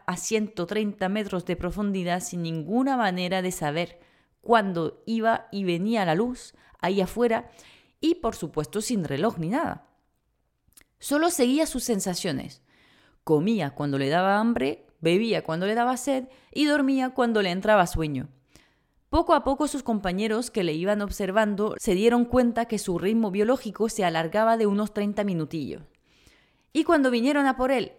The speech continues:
el catorce de septiembre a las seis y media, él pensaba que estaba al veinte de agosto a las ocho de la mañana. Este experimento demuestra que necesitamos poner al día nuestro reloj interno,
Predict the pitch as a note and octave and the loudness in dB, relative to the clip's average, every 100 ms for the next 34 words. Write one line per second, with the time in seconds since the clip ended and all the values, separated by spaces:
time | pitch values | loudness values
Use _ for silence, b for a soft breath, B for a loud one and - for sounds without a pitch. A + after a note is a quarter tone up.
0 | _ F3 E3+ - D#3+ C4 - G3+ G#3 C4 | _ 0 0 -4 -2 -2 0 -2 2 0
1 | B3+ B3 A#3 A3 A#3+ - F3+ F3 E3+ - | 0 0 0 0 -2 -2 -2 -2 -4 -2
2 | C4 A#3 G#3 B3 B3 A3 A#3 b b b | 0 0 2 2 2 -2 -6 b b b
3 | b b - D4 - B3+ A#3+ C4+ B3 C4 | b b -2 -2 0 0 2 2 2 2
4 | E4+ _ _ - B3 A#3+ - A#3 A3+ A#3+ | -4 _ _ -2 0 0 2 2 2 -4
5 | - _ _ _ - D#3+ D#3 A#3+ B3+ G3+ | -10 _ _ _ -8 -4 0 2 2 0
6 | D#3+ D#3+ C4+ D#4+ - G#4 - _ - C3+ | 2 2 0 -2 -2 -2 -4 _ -8 -8
7 | C3 - - D3 A2+ G2+ - - _ _ | -6 -8 -6 -6 -6 -10 -16 -20 _ _
8 | _ _ _ b b b b - F4+ F#4 | _ _ _ b b b b 2 2 2
9 | D#4+ D4+ A#3+ A#3 A3+ B3 A#3+ B3 - G#3 | -2 0 2 2 2 0 2 0 2 4
10 | A3 A3+ A#3 - G#3+ G#3+ - C#4+ D4 C4+ | 4 4 0 -2 -4 -4 -2 2 2 2
11 | A#3 A3+ A3+ C4+ D4+ - - G#3 A#3+ B3 | -2 2 2 2 -2 -10 -4 0 2 2
12 | G3+ G#3 C#4+ A#3+ - G#3+ A#3 A#3+ A3+ E3+ | 0 0 0 -2 -2 -2 -2 -2 -2 -2
13 | G#3 F3+ E3+ E4+ C4 D#3 | -2 -4 -4 -4 -2 -6